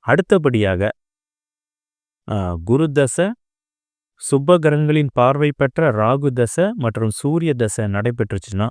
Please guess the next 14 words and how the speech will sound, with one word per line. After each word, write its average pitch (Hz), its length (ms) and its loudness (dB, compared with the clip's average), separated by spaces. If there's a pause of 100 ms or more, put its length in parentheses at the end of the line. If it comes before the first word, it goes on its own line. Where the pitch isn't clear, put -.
(100)
உங்களுக்கு 110 460 -2 (220)
எண்பது 151 440 2
சதவீத 120 420 -2 (100)
பலன்கள் 117 440 -2
கிடைக்குங்க. 92 500 -4 (1400)
சுப 147 380 2
கிரகங்கள் 156 480 4
பார்வை 131 460 2
இல்லாத 123 480 0 (120)
ராகு 113 440 -2
கேது 113 300 -2
தசை, 117 340 -4 (680)
செவ்வாய் 127 540 0
தசை 123 320 0